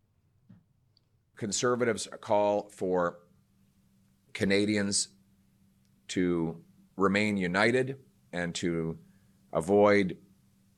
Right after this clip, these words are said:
importing the violence we see around the world into our country. You can have any opinion you want about what's happening in the Middle East. That's your business.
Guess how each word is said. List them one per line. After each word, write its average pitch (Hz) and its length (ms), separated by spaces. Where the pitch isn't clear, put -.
importing 110 760
the 95 520
violence 110 580
we 101 100
see 110 240
around 98 300
the 90 60
world 95 520
into 95 280
our 95 140
country. 113 440
You 127 80
can 202 100
have 202 120
any 202 120
opinion 175 320
you 165 80
want 165 440
about 117 180
what's 120 160
happening 120 380
in 107 40
the 107 80
Middle 104 220
East. - 280
That's 113 220
your 131 120
business. 127 600